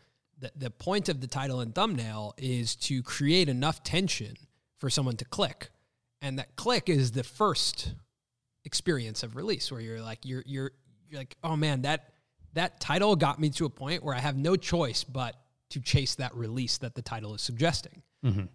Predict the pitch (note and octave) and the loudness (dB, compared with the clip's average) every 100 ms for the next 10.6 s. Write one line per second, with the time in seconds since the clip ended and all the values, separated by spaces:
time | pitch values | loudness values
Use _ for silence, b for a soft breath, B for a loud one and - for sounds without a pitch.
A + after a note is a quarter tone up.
0 | _ C#3 C#3 C3+ B2+ - C3 - F3+ - | _ -2 0 0 -2 -6 -2 2 2 0
1 | - D#3 D#3+ D3 - G3 G3 D3 C#3 C3 | -2 0 4 4 6 6 6 4 0 0
2 | D#3 A#3+ A#3+ C#3+ C3+ C3 A#2+ A2 A#2+ C3+ | 4 6 6 4 4 2 2 0 -2 -2
3 | A#2+ C3 F#3 F3 E3 F#3 C3 C3+ B2 A#2+ | -4 0 2 2 0 0 -2 -4 -6 -6
4 | B2 C3+ C3+ A#2+ C#3+ B2+ A#2 - C3 C3 | -6 -4 -4 -4 -4 -4 -6 -6 -4 0
5 | G3+ A3 C3+ C3 - C#3 B2 A#2+ A2 b | 0 0 0 -2 0 0 0 -4 -6 b
6 | _ E3 D#3 C3+ A#2 B2+ A#2+ A2+ B2+ G#2 | _ 10 12 12 12 12 12 10 10 10
7 | A2 G#2+ - - - F3 D#3+ A#2+ - - | 6 4 2 -4 -8 -2 0 -2 -8 -6
8 | D#3 G#2 - _ _ _ D#3 E3+ D#3 - | -6 -6 -10 _ _ _ 0 2 2 2
9 | G3 G3 G3+ F3 D3 E3 G3 G#3 G#3 - | 2 2 2 2 2 2 4 2 2 0
10 | C#3 C#3 C3 B2+ A2+ - | 0 0 0 -2 -4 -8